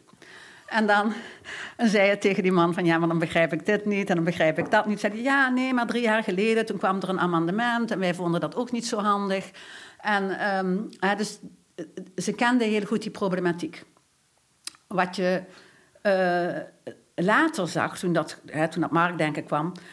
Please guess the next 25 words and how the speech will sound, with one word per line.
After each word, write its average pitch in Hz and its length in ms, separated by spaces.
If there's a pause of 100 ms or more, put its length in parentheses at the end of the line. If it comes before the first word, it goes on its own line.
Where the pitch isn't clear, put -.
werd 185 200
dat 208 140
echt 190 200
gezien 180 340
als 170 100
het 185 140
summum 214 360
van 190 160
zieligheid. 170 720 (320)
Als - 220
je 185 60
vijftien 170 360
jaar 156 200
op 160 80
een 220 100
wet 214 220
zat. - 360 (240)
Dus - 140
je 233 80
ziet 233 160
dat 220 160
in 220 160
ministeries 214 760
bij 185 180
ons 190 480